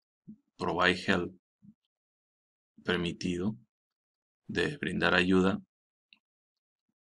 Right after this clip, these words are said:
pero sí podrá brindar más ayuda hasta el mismo máximo,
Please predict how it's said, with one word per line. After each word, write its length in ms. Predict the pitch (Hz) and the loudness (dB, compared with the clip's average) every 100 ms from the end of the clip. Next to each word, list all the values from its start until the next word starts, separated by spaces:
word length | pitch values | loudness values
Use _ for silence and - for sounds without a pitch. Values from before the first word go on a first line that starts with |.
| - | 4
pero 320 | 127 113 110 | 6 8 6
sí 220 | - 120 | 6 4
podrá 400 | 110 117 110 107 | 2 8 8 10
brindar 420 | 101 101 101 95 | 8 6 4 4
más 280 | 95 101 - | 4 4 4
ayuda 480 | 98 92 92 92 92 _ _ _ _ _ | 0 2 0 -2 -8 _ _ _ _ _
hasta 380 | - - - 85 | -4 -4 -4 -4
el 120 | 85 | -4
mismo 480 | 82 85 95 101 104 | -8 -2 2 6 10
máximo, 680 | 107 92 - - 95 98 - | 10 8 4 -4 -2 -4 -6